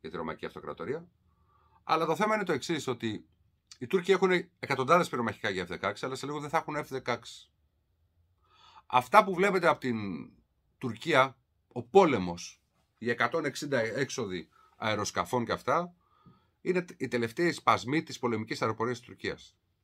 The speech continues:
Αν δεν τους υποστηρίξει ο συμφετός του Αφγανιστάν, του Πακιστάν, των τουρκόφωνων της Συρίας και της Λιβύης, των Αζερμπαϊτζιανών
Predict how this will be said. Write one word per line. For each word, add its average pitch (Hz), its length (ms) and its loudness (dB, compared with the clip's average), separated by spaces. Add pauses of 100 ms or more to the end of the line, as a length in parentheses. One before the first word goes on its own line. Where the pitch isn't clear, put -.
(460)
Αν 147 160 6
δεν 170 100 -2
τους 151 120 -10
υποστηρίξει 147 680 -6 (680)
ο 92 100 -6
συμφετός 117 920 0 (400)
του 104 120 -4
Αφγανιστάν, 104 720 2 (260)
του 90 120 -14
Πακιστάν, 98 640 0 (1300)
των 113 160 -2
τουρκόφωνων 120 800 -2
της - 200 -16
Συρίας 117 500 0
και 104 100 -10
της 90 120 -14
Λιβύης, 98 600 -2 (300)
των 104 240 -6
Αζερμπαϊτζιανών 95 1500 0